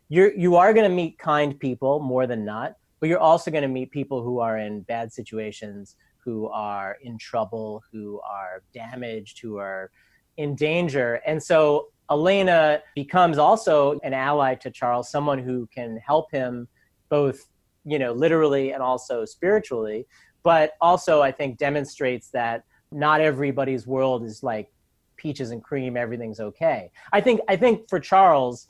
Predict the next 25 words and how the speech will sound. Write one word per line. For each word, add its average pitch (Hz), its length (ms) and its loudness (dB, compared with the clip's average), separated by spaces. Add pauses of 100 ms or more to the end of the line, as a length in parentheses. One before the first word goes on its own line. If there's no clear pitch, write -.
(380)
he 233 300 0
kind 233 240 2
of 165 80 2
assumes 170 720 -4
that 143 180 -2
everyone 156 480 0
is 117 120 -10
happier 127 520 -6
than 107 200 -16
he 98 120 -14
is. - 540 -20 (240)
I 160 120 4
would 180 120 -2
say 151 120 -2
that's 135 320 -2
his, 117 420 -8
his 135 320 -10
take 110 300 -10
on 101 160 -14
life, 95 280 -16
is 113 100 -16
that 131 120 -8
everyone's 202 420 2
doing 175 280 0
great. 151 400 -2